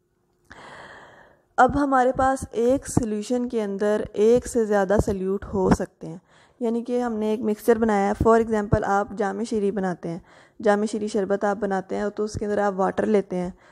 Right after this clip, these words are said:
अंदर जामे शीरी डालते हैं, अंदर आप शुगर डालते हैं। अब इसके अंदर आपने इस सॉल्यूशन के अंदर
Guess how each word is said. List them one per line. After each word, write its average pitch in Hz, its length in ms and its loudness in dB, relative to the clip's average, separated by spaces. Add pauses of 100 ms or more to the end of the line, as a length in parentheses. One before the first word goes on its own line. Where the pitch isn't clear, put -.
(160)
अंदर 208 460 0 (320)
जामे 196 340 2
शीरी 220 260 2
डालते 180 380 2
हैं, 180 120 -2
अंदर 208 280 0
आप 214 120 0
शुगर 190 380 -2
डालते 170 360 -4
हैं। - 80 -10
अब 220 260 -4
इसके - 320 0
अंदर 247 200 6
आपने 208 520 0
इस 220 80 -4
सॉल्यूशन 220 360 -8
के 240 60 -6
अंदर 220 180 -4